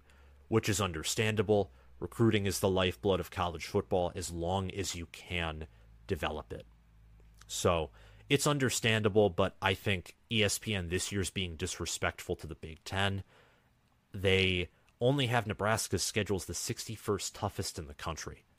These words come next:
projected. The strengths of this team are going to be their speed, explosiveness, discipline. They will be aggressive, both offensively and defensively. Their weakness, though, is they're gonna be smaller than a lot of their Big Ten opponents.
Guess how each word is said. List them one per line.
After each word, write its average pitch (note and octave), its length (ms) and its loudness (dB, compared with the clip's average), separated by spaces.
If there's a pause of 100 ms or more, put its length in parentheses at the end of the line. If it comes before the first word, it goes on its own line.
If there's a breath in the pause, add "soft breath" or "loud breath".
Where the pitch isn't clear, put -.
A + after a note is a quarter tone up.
(100)
projected. D2+ 540 -2 (640 soft breath)
The G#2 60 -4
strengths E3 400 2
of E3+ 80 -2
this E3 180 2
team D3+ 200 0
are B2+ 60 4
going A#2+ 140 4
to A2 60 0
be G#2+ 120 0
their F2+ 120 -2
speed, A2 640 -2 (240 soft breath)
explosiveness, F#2+ 1080 0 (320 soft breath)
discipline. G#2 580 0
They F#2 140 0
will F#2 260 0
be G2+ 140 0
aggressive, F#2 720 0
both F#2 260 0
offensively F#2 840 -2 (380 soft breath)
and G#2+ 220 0
defensively. A#2 760 0 (400 loud breath)
Their F#2 160 0
weakness, A#2+ 640 0
though, F2 460 0 (340 soft breath)
is G2 420 2
they're G2 140 -4
gonna C3 160 2
be G#2+ 80 -2
smaller F2+ 680 0 (460)
than F#2+ 120 -2
a F2 40 0
lot F2+ 300 6
of G2 100 0
their G2 140 6
Big E2+ 240 0
Ten F2 160 -4
opponents. D#2 640 -8